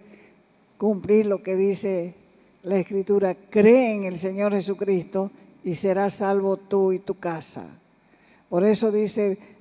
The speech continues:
la Escritura: "El que no toma su cruz y sigue en pos de mí,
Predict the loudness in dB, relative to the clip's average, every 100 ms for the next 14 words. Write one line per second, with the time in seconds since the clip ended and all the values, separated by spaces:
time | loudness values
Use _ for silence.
0 | _ -2 0 2 0 4 6 6 2 2
1 | 2 0 -2 -2 0 -2 0 2 2 0
2 | -4 -4 -6 2 6 6 2 -12 -20 -20
3 | -20 _ -6 -6 -4 -4 -2 -4 -2 0
4 | 2 0 -4 -2 -2 -2